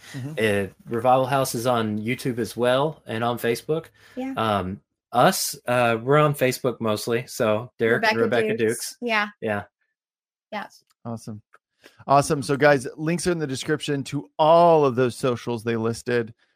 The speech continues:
Speaker 1: theirs and the ones for Revival House as well. So please go follow them. Please like them like you liked
Speaker 3: <laughs>
Speaker 1: them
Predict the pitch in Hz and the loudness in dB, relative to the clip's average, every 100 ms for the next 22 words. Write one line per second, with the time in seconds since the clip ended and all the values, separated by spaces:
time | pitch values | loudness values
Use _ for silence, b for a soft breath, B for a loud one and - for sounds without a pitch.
0 | _ 120 143 147 147 131 - 139 131 131 | _ 2 4 6 4 0 -4 -2 0 0
1 | 127 123 113 123 117 113 113 110 113 110 | -2 -4 -6 -6 -4 -2 -2 -2 -4 -6
2 | - - 127 135 131 127 _ _ - - | -10 -12 -2 0 0 -2 _ _ -14 -2
3 | 240 190 185 - 175 170 165 160 165 170 | -2 2 0 4 4 4 2 0 -2 -2
4 | - 262 240 147 135 127 120 - 123 120 | -6 -8 -6 -2 0 0 -2 -4 -2 -2
5 | 117 113 117 _ _ _ _ 240 320 220 | -4 -6 -12 _ _ _ _ -14 -10 -2
6 | 135 - 147 135 143 143 143 143 139 135 | -2 -2 0 2 2 0 -2 -2 0 -4
7 | 135 | -8